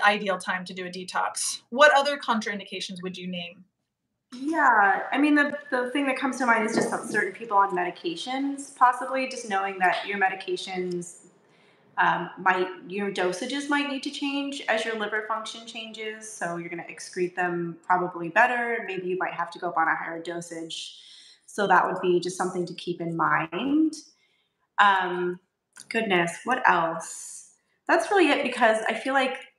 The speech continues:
Speaker 2: the amount, I mean, we're gonna talk about it, but, like, the, the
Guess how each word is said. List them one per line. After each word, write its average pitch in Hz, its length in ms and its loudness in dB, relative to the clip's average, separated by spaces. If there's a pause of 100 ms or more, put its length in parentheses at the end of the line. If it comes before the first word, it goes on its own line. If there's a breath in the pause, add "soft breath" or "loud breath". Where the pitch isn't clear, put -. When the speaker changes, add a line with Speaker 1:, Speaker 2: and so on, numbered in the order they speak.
(100)
Speaker 2:
the 214 100 0
amount, 202 400 6
I 196 120 0
mean, 196 200 -4
we're 202 80 -2
gonna 208 180 -2
talk 240 220 2
about 175 280 2
it, 170 140 -6
but, 180 200 -6
like, 185 240 -6
the, 202 340 -4 (160)
the 220 80 -2